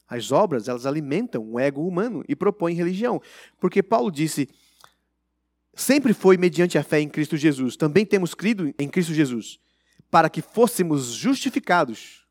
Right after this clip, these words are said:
pela fé em Cristo." E ele completa, "E não por obras da lei,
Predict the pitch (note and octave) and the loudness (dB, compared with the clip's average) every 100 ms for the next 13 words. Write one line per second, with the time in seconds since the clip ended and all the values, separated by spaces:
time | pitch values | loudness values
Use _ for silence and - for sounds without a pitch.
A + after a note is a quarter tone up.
0 | _ G2+ F#2 - A3 A3+ C#3+ A2+ - _ | _ -14 -8 -2 -2 -2 -6 -6 -14 _
1 | _ _ _ _ - A#2+ B2+ G3 F#3 C#3 | _ _ _ _ -10 -6 -4 -4 0 0
2 | - B2+ A#2+ _ _ _ - C#3 C#3+ C#3+ | 0 -4 -6 _ _ _ -2 -2 0 0
3 | E3+ G3 F3 C#3+ B2+ C#3+ C3+ D3 D#3+ C#3+ | 2 4 2 0 -6 -2 4 6 6 4
4 | C#3 C#3+ C3 B2 A2 | 2 2 2 -2 -6